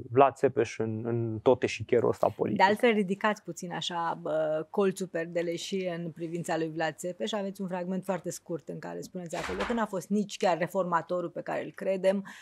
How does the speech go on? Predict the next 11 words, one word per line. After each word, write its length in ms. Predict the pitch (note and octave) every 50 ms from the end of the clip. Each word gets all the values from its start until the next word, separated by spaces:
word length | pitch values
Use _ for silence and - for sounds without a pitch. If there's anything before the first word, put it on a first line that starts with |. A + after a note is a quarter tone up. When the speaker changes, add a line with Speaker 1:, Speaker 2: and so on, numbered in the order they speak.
| - -
Speaker 2:
nu 160 | - G3 A3
a 80 | A3 G#3+
fost 280 | G#3+ - A#3+ A3+ -
nici 340 | - A#3+ C4 A3+ - - -
justițiarul 960 | A#3 G#3 F3+ F#3 G3+ G3 - - G#3 F#3 - - F#3+ F#3+ G3 F#3+ F#3+ F#3+ F#3
sau 160 | F3+ - F3+ F3
cel 200 | E3 - F3+ E3+
care 200 | - F3+ E3+ E3+
a 100 | E3 E3+
luptat 380 | E3 D#3+ - _ F#3 F3+ E3+
doar, 300 | E3+ E3 E3 E3 D#3+ D#3+